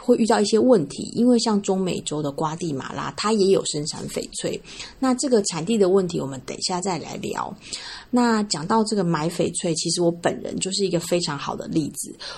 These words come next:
我二十几岁的时候，刚刚开始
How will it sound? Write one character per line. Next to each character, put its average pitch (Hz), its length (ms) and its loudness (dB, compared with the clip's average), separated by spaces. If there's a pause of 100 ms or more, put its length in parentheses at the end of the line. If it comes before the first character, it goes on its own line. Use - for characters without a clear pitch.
(160)
我 151 240 2
二 240 160 10
十 190 160 -2
几 147 160 -2
岁 - 180 0
的 156 140 2
时 - 160 -2
候， 160 160 2
刚 190 240 0
刚 190 160 0
开 185 180 -2
始 - 380 -4